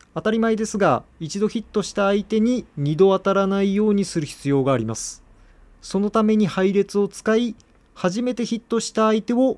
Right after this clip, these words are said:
その配列に追加。続くスフィアトレースがヒットした時には、配列内を参照し、すでにその相手が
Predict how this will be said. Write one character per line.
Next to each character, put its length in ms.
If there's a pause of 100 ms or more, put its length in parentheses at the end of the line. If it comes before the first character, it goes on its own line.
そ 220
の 120
配 300
列 220
に 160
追 220
加。 220 (880)
続 280
く 120
ス 140
フ 100
ィ 80
ア 40
ト 100
レ 160
ー 20
ス 140
が 100
ヒ 120
ッ 80
ト 100
し 80
た 100
時 220
に 100
は、 220 (320)
配 340
列 240
内 280
を 80
参 260
照 280
し、 280 (300)
す 180
で 120
に 80
そ 140
の 160
相 160
手 120
が 160